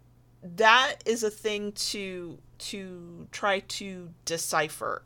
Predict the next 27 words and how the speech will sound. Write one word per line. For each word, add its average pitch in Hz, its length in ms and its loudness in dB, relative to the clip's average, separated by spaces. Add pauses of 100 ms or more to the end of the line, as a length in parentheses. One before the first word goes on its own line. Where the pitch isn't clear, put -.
Is 220 160 0
this 226 160 -2
a 226 40 2
thing 202 200 -4
you 185 180 -8
c-, - 200 -14
you 175 240 -10 (260)
need 190 560 -4
to 226 140 -4
just 180 560 4
go 160 220 0
ahead 160 180 -4
and 151 100 -8
do? 143 160 -6
In 160 280 -6
my 165 200 4
case, 330 560 -4 (440)
if - 160 0
I 277 120 6
didn't 370 220 2
do 214 180 0
it, 226 60 10
it 202 140 2
wasn't 214 240 2
gonna 208 160 -2
get 175 240 -6
done, 170 380 2